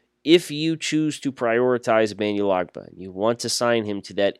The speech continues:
eighteen million dollar per year average, what you could do is you could give him a base salary of one or two million dollars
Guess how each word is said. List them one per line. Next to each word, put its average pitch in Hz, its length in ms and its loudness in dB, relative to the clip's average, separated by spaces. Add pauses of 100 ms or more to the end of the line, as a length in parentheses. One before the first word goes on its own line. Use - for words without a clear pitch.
eighteen 107 440 -6
million 101 300 -2
dollar 92 300 0
per 98 240 -10
year 90 420 -6
average, 92 540 -4 (960)
what - 100 -16
you - 60 -14
could 95 180 -18
do 151 320 4
is 123 140 2
you 113 80 -4
could 101 200 -10
give 131 140 -2
him 117 60 0
a 101 60 0
base 123 360 2
salary 95 540 2 (640)
of - 320 -20
one 85 560 -2
or 143 80 4
two 139 220 -2
million 127 320 2
dollars 76 520 -4